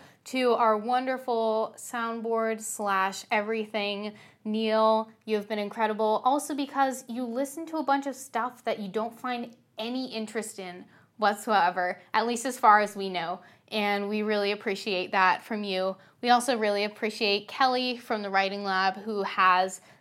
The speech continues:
been with us, supporting us throughout this whole thing. He actually had the first idea to create a podcast. It was mainly more news-based with, uh, Cassidy Maeda, who's a former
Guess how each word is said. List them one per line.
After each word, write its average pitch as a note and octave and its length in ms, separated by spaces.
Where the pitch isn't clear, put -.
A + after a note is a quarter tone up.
been A3+ 240
with G#3+ 220
us, G#3 340
supporting B3+ 640
us A3+ 220
throughout G3+ 280
this G3+ 140
whole G3+ 200
thing. B3 480
He A#3 80
actually A3 320
had G#3+ 340
the G3+ 100
first G#3+ 340
idea F#3+ 320
to G3+ 120
create F#3+ 320
a F#3 40
podcast. F#3 720
It - 340
was - 80
mainly A#3 260
more G#3+ 220
news-based F#3 840
with, F#3 300
uh, G3 180
Cassidy G3+ 420
Maeda, F#3 580
who's G3 140
a G3 60
former G3 640